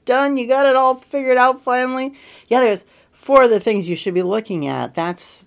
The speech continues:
pretty much how I could describe it. Make sure you're checking your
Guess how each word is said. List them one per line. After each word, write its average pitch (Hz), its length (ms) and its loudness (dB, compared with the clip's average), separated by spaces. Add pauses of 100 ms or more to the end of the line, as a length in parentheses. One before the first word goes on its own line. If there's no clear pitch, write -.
(140)
pretty 320 200 -6
much 208 240 -6
how 170 100 -2
I 147 80 -2
could 147 160 -8
describe 135 480 -6
it. - 120 -12 (300)
Make 339 220 -4
sure 262 120 -6
you're 196 260 -2 (240)
checking 233 560 -4
your 160 300 -2